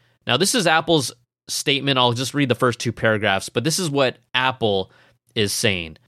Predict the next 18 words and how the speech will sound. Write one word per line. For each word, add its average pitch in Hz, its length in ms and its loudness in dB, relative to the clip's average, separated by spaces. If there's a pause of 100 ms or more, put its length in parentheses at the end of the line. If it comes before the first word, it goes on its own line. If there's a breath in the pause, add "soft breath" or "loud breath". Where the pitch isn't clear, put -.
(360)
"Following 190 720 0
extensive 160 640 -2
performance 175 560 0
testing 123 480 -2
under 120 260 0
numerous 170 440 0
workloads, 131 720 2 (400 soft breath)
we've 123 180 2
identified 143 640 2
there 123 180 4
is 113 220 0
a 110 100 2
missing 185 460 0
digital 180 420 2
key 147 300 4
in 131 160 -2
the 123 80 2
firmware 120 800 2